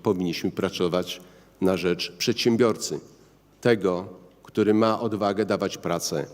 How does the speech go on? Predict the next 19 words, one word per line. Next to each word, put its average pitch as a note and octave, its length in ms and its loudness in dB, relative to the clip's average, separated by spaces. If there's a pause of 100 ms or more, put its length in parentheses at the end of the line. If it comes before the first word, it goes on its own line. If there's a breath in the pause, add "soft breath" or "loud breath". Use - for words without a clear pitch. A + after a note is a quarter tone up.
(260)
nie G2 140 4
tylko F2+ 260 -2
sobie. C2 320 -6 (840 loud breath)
Dlatego E3+ 280 4
też E3 200 2
wszystkim C3+ 400 0
życzę, G#2 300 0
aby G#2 260 4
resort, B2 380 2
którym F#2+ 400 2
kieruje A2 400 2
jego B2+ 200 4
pracownicy, G#2+ 640 0
a E2 40 -4
także G2 380 0
podległe A#2+ 500 4
mi G#2 140 6
agencje, A#2+ 380 2
instytucje G2+ 640 -2